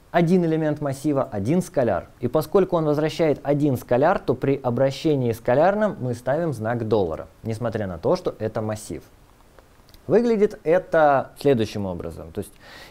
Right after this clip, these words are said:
если у нас есть, вот, доп-, допустим, такая пара, массив и ссылка на массив, то обращение к элементу массива будет выглядеть вот так. Или альтернативно вот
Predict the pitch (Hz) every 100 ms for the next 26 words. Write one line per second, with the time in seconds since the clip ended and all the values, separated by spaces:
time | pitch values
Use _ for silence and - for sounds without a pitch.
0 | - 247 240 185 165 156 127 143 135 104
1 | - - - - 113 - 107 110 - 123
2 | 131 117 107 98 113 123 120 131 233 247
3 | 240 180 120 - 113 123 - 247 233 214
4 | 202 190 190 190 180 - - - - -
5 | - - 156 147 139 156 170 208 185 175
6 | 170 170 180 240 254 262 262 254 254 247
7 | 233 170 151 214 160 151 165 160 147 135
8 | 127 - - 85 - - _ - - -
9 | 202 233 247 240 143 123 131 123 120 185
10 | 190 170 - 127 131